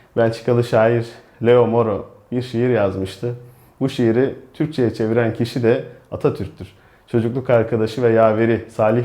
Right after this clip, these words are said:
Bozok'a yazdığı bir mektupta bu şiiri çeviriyor. Ve Salih diyor, "Bunları ezberle. Ve sen hayatı nasıl anladınsa bunlardan birini benimse. Hayat boştur. Biraz kin, biraz ümit. Ve sonra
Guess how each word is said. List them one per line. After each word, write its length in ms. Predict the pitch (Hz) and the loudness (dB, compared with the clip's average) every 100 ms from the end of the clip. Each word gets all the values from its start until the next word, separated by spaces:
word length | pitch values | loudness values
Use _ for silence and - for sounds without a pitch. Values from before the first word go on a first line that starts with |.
| 120 | 2
Bozok'a 400 | 120 117 107 101 | 2 2 -2 0
yazdığı 440 | 107 117 104 98 | 2 0 -2 -6
bir 100 | 117 | -4
mektupta 640 | 120 98 - - 120 127 - - - - | -4 -4 -8 -4 -2 -2 -6 -20 -14 -8
bu 80 | 131 | -6
şiiri 320 | 117 113 113 | -2 -2 -2
çeviriyor. 500 | - 98 95 90 90 - _ _ - | -4 -4 -2 -4 -6 -14 _ _ -4
Ve 240 | 117 113 - - | 0 2 0 -6
Salih 400 | - 139 135 113 - | 0 2 2 -2 -4
diyor, 300 | 98 92 - - - | -4 -4 -10 -20 -6
"Bunları 300 | 120 127 117 | 0 2 4
ezberle. 640 | 113 104 104 104 101 92 - - _ - | 2 0 -2 -2 -2 -4 -6 -20 _ -4
Ve 100 | 113 | -2
sen 400 | 113 139 143 123 - - _ _ _ _ | 0 2 2 -2 -10 -20 _ _ _ _
hayatı 540 | 123 135 135 156 131 | 2 2 2 0 0
nasıl 300 | 131 156 185 | 0 0 0
anladınsa 800 | 147 131 120 139 147 147 101 - - - _ | 0 2 0 0 -2 -2 -4 -4 -14 -20 _
bunlardan 600 | 139 131 113 104 104 113 104 | -8 -2 0 0 -2 -4 -4
birini 380 | 104 101 101 | -4 -4 -4
benimse. 420 | 98 95 92 - 76 - _ _ _ _ _ | -2 -2 -4 -8 -16 -18 _ _ _ _ _
Hayat 360 | - 127 127 123 | 0 2 2 2
boştur. 640 | 120 120 - 85 - _ _ | 0 0 -8 -12 -12 _ _
Biraz 380 | 147 123 120 - | 0 2 2 -4
kin, 460 | - 107 101 135 120 | -4 -4 -4 -4 0
biraz 460 | 117 104 98 - | 2 2 -2 -8
ümit. 320 | 104 98 80 - - _ _ - | -4 -4 -6 -16 -20 _ _ -6
Ve 80 | 117 | -4
sonra 460 | 113 123 110 101 | -2 0 0 -2